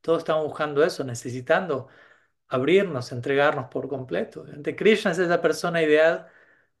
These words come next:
y aquellos que representan la voluntad divina, aquellas personas sabias, profundas, sensibles, iluminadas, que saben qué hacer con nuestra confianza, con nuestra entrega, con nuestra vulnerabilidad.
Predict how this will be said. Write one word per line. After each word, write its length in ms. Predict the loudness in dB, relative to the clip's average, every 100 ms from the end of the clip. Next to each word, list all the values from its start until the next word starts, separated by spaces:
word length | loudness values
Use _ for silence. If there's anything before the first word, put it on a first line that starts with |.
| _ -6
y 120 | -4
aquellos 340 | 0 0 0
que 100 | -2
representan 720 | -4 -2 -4 -4 -4 -2 -2 0
la 80 |
voluntad 640 | 0 -2 -4 -2 -2 -4 -10 -6
divina, 440 | -4 -2 -2 -2
aquellas 240 | -4 -4 -6
personas 600 | -12 -12 -10 -10 -12 _ _ _ _ _ _ _ _
sabias, 640 | -10 2 4 4 2 0 -4
profundas, 640 | -12 -8 -6 -4 -2 -2
sensibles, 720 | -2 -8 -4 -2 0 -2 -6 -8
iluminadas, 540 | -8 -6 -2 -2 -2
que 100 | -8
saben 440 | -2 2 4 2
qué 100 | -2
hacer 420 | -4 0 2 2 0 -14 _ _ _ _ _ _ _
con 160 | -6
nuestra 300 | -4 -2 0
confianza, 640 | 0 0 2 2 2 -4
con 140 | -8 -8
nuestra 260 | -8 -8
entrega, 540 | -8 -2 4 6 6 2
con 140 | -4
nuestra 240 | -8 -6 -6
vulnerabilidad. 1160 | -4 -4 -2 -2 -2 -2 -4 -6 -10 -12 -16